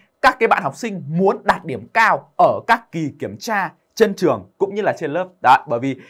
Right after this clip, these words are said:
khóa của mình là khóa nâng cao mà, những bạn mà đặt mục tiêu điểm cao, à, em quyết tâm là năm nay em đạt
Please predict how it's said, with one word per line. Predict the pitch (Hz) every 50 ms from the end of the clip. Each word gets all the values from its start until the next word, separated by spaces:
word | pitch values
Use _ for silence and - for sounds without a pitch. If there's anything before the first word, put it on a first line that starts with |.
| _ _
khóa | - - 196 202 196
của | 196 165
mình | 156 160 156
là | 156
khóa | - 156 151
nâng | 196 240 240
cao | 240 254 226 208 202
mà, | 175 151 - 135
những | 139 190 254 262
bạn | 269 - - - - 113
mà | 120 120 120 120 117 104 - _ _ _ _ _ _ _ _ _ _ _ _ _ _ _ _ _ _ -
đặt | - - - - -
mục | 160 165 160 156
tiêu | 202 185 165
điểm | 156 135 87 -
cao, | - 175 156 127 -
à, | - 156 131 - -
em | 156 156
quyết | 165 - - 302 294 -
tâm | - 226 180 156
là | 135 117 113 107 95 87 92
năm | 117 156 185
nay | 190 185 170 143 -
em | - 143 147 147
đạt | 123 110